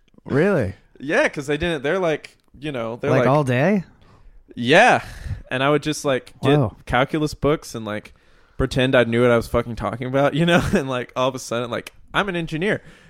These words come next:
Speaker 2: you know? And, like, um,
Speaker 1: So you'd sit in a supply closet all day and read math textbooks?
Speaker 2: Yes. <laughs>
Speaker 1: Whoa, that's wild.
Speaker 2: <laughs> That's so crazy. But, like, yeah, and, like, and then they were like, "All right, there's a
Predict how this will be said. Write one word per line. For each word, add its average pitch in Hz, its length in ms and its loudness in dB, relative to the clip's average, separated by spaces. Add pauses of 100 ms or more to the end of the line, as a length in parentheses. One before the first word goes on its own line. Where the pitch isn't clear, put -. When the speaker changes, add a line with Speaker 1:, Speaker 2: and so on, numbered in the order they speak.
Speaker 2:
you 127 140 -4
know? 127 240 0
And, 120 180 -2
like, 113 240 -4 (1000)
um, 104 480 -4
Speaker 1:
So - 160 -4
you'd 160 140 2
sit 170 200 0
in 147 80 0
a 143 60 0
supply 147 320 0
closet 113 340 2
all 95 100 0
day 92 140 0
and 90 120 0
read 92 200 0
math 107 380 0
textbooks? - 640 -6
Speaker 2:
Yes. 453 480 0
<laughs> - 760 2
Speaker 1:
Whoa, 190 300 4
that's - 200 -2
wild. 180 340 6 (320)
Speaker 2:
<laughs> - 60 -20
That's - 280 -8
so - 180 -8
crazy. 330 460 -4 (560)
But, 151 100 4
like, 156 300 6 (480)
yeah, 160 480 6
and, 127 200 0
like, 127 360 -2 (340)
and 123 160 0
then 135 120 2
they 143 80 4
were 135 120 4
like, 120 220 4
"All 127 120 2
right, 170 240 4
there's 120 280 -2 (240)
a 101 180 -12